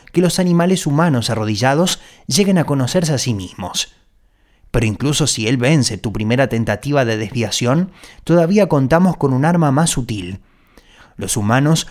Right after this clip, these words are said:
no parten de una percepción directa del enemigo como la que nosotros, desdichadamente, no podemos evitar. Nunca han experimentado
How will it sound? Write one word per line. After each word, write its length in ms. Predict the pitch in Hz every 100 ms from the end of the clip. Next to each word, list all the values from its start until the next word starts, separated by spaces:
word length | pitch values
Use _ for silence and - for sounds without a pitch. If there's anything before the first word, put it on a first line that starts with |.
| - -
no 280 | 160 180
parten 400 | - 190 185 123
de 60 | 117
una 180 | 127 117
percepción 520 | 110 110 104 135 135
directa 400 | 120 135 - 117
del 140 | 107
enemigo 640 | 107 107 107 143 156 - -
como 220 | 135 135
la 140 | 131
que 80 | 147
nosotros, 720 | 135 127 - 196 117 107 - - - -
desdichadamente, 1080 | 107 113 110 135 123 110 127 139 160 160 - -
no 200 | 147 175
podemos 460 | 143 127 127 -
evitar. 540 | 107 95 95 95 - - _ _ _ _ _ _ _ _ _ _ _ _ _ _ _ _ -
Nunca 380 | 151 175 123
han 100 | 104
experimentado 840 | 110 - 113 107 104 104 131 143